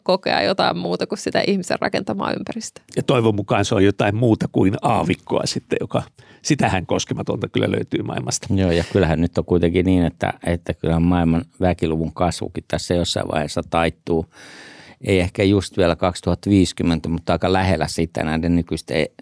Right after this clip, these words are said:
Speaker 3: nykyistenkin ennusteiden mukaan. Ja, ja silloin se tarkoittaa myöskin noin, niin kuin, kvantitatiivisesti sitä, että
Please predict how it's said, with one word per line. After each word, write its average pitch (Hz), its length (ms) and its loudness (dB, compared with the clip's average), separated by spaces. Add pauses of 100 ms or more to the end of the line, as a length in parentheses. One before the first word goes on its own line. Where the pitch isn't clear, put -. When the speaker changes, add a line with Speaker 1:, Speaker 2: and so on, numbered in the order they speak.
Speaker 3:
nykyistenkin 87 680 -4
ennusteiden 76 540 -2
mukaan. 78 560 -2
Ja, 67 240 -2 (100)
ja 82 100 0
silloin 82 260 2
se 80 160 0 (160)
tarkoittaa 82 540 0
myöskin 82 460 0
noin, 80 180 2
niin 80 160 0
kuin, 80 240 -4 (120)
kvantitatiivisesti 80 840 0
sitä, 78 420 -4
että 82 260 -4